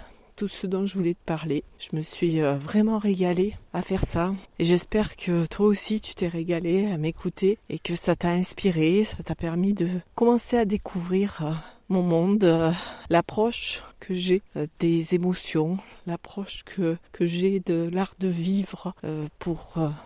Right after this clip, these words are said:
mieux vivre au présent, quelle que soit la situation, quel que soit, euh, notre état de santé. En tout cas, c'est ce que j'ai eu à cœur de partager sur cette première saison. D'autres saisons vont suivre, bien sûr,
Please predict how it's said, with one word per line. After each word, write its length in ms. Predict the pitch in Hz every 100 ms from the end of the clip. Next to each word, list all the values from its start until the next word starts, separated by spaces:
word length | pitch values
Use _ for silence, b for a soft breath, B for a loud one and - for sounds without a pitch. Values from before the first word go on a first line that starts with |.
| 180
mieux 160 | 190
vivre 320 | 202 190 196 175
au 60 |
présent, 520 | - - 170 180 175 - - - -
quelle 140 | 175
que 120 | 185
soit 240 | - - 170
la 100 | 170
situation, 720 | - 170 - 165 - - 156 165 B B
quel 160 | 202 180
que 120 | 196
soit, 440 | - - 190 185 - - -
euh, 200 | 202 170
notre 320 | 170 185 - 185
état 220 | - 190
de 60 |
santé. 640 | - - 185 180 175 196 202 B B B B - - - -
En 80 |
tout 140 | 170 -
cas, 140 | 190
c'est 360 | 185 - 170 170
ce 200 | - 185
que 220 | - 175
j'ai 220 | 165 170
eu 200 | 175 185
à 120 | 170
cœur 500 | - - 190 190 - - 180
de 100 | 180
partager 800 | 196 180 185 165 - 143 160 B B B
sur 240 | - 170
cette 220 | - 180 -
première 440 | - 202 196 -
saison. 480 | - 170 165 147 202 _ -
D'autres 360 | 156 196 - 185
saisons 380 | 202 180 202
vont 200 | 190 170
suivre, 440 | 156 - 175 220 165
bien 240 | 151 165
sûr, 460 | - - 185 220